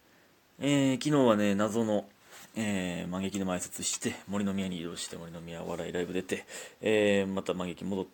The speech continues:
て、グランプリという、謎の往復の日でしたけど、ほんまに謎。うまいことできへんかという日でしたけど、ね。えー、いや、ほんまそれでね、むっちゃ帰ってきてすぐ寝てもうたんですけど、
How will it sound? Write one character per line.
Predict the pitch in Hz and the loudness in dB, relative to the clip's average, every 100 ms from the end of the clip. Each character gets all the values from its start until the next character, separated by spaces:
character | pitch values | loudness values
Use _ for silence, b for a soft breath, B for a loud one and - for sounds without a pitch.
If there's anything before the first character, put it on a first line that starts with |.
| _ | _
て、 | - 113 | -2 -2
グ | 95 | -2
ラ | 92 | -4
ン | |
プ | 92 | -4
リ | 90 - - | -6 -6 -16
と | 85 | -14
い | - - | -12 -14
う、 | - B B B B - 95 | -16 B B B B -12 -4
謎 | 110 117 120 | -4 0 0
の | 113 | 0
往 | 110 110 | -2 -4
復 | 101 - | -4 -4
の | 104 | -6
日 | 101 | -6
で | 92 | -10
し | - | -10
た | |
け | - | -14
ど、 | - | -10
ほ | 107 | -6
ん | 110 | -2
ま | 113 | 2
に | 120 110 | 2 2
謎。 | 113 107 101 - B B B B B B - - | 2 2 -4 -6 B B B B B B -16 -6
う | 127 | -2
ま | 143 113 | 0 0
い | |
こ | 90 | 0
と | |
で | 95 | -2
き | 101 | -4
へ | 98 | -6
ん | |
か | 82 85 | -10 -12
と | 87 | -10
い | 85 | -10
う | - - B B B - | -12 -12 B B B -8
日 | 104 | -8
で | - | -6
し | - | -6
た | 92 - | -6 -8
け | 92 | -6
ど、 | 92 117 127 120 - _ _ _ _ - | 2 6 8 6 2 _ _ _ _ -4
ね。 | 101 107 107 - B B B B B B B _ - | 0 4 2 0 B B B B B B B _ -10
え | 131 135 131 123 113 110 104 | -4 -2 -2 -4 -4 -4 0
ー、 | |
い | |
や、 | 101 | 0
ほ | 101 | 0
ん | 101 | -4
ま | |
そ | 98 | -4
れ | 120 | -4
で | 107 | -4
ね、 | 92 - - 95 - - - 92 | -4 -8 -16 -18 -18 -20 -16 -12
む | 95 | -10
っ | |
ち | - | -10
ゃ | |
帰 | 85 104 | -6 -6
っ | |
て | - | -6
き | |
て | 87 | -8
す | - | -6
ぐ | 92 | -6
寝 | 85 | -6
て | 85 | -10
も | 85 | -12
う | |
た | - | -12
ん | |
で | |
す | - | -14
け | |
ど、 | - | -16